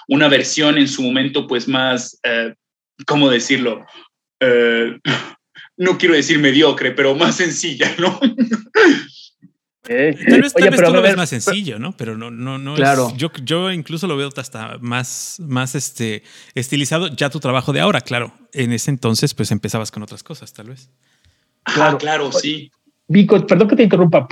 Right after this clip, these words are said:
Speaker 2: quisiera ir por partes para la gente que nos hace favor de escucharnos, para no obviar los términos. Yo lo aprendí contigo. Yo no sabía que había una técnica llamada stencil. En mi época, los, el stencil, ¿qué era? Cuando los maestros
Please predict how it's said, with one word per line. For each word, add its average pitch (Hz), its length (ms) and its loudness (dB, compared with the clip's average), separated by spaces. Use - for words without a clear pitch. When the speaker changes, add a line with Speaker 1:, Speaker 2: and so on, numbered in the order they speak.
Speaker 2:
quisiera 160 300 4
ir 240 80 6
por 202 220 2
partes 143 400 0
para 135 160 2
la 123 100 0
gente 156 180 -6
que 139 100 -6
nos 135 120 -4
hace 147 180 -4
favor 131 220 -2
de 143 60 0
escucharnos, 120 640 -6
para 135 240 2
no 143 160 4
obviar 131 540 0
los 135 180 -6
términos. 135 640 -2
Yo 127 220 2
lo 233 100 6
aprendí 143 260 2
contigo. 131 560 -4
Yo 147 100 0
no 170 100 0
sabía 143 260 2
que - 80 -6
había 139 160 2
una 139 160 0
técnica 143 680 -2
llamada 127 360 -2
stencil. 135 600 -2
En 160 360 4
mi 156 140 4
época, 262 380 0
los, 151 320 -2
el 160 180 0
stencil, 208 540 -4
¿qué 175 180 2
era? 120 220 2
Cuando 151 240 2
los 151 160 2
maestros 208 560 0